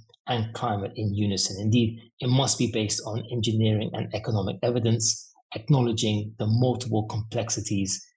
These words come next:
and challenging trade-offs, as well as accelerating the deployment of practical solutions. And for that,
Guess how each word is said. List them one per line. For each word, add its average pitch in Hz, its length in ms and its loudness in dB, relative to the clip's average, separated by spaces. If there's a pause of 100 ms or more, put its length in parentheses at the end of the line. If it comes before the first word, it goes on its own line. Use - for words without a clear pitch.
(240)
and 113 200 0
challenging 107 580 2
trade-offs, 107 580 0
as 107 140 0
well 117 140 4
as 104 180 -2
accelerating 110 880 2 (300)
the 117 80 2
deployment 113 640 2
of - 220 -4
practical - 400 -6
solutions. 98 540 0
And 90 140 -8
for 127 140 0
that, 120 300 2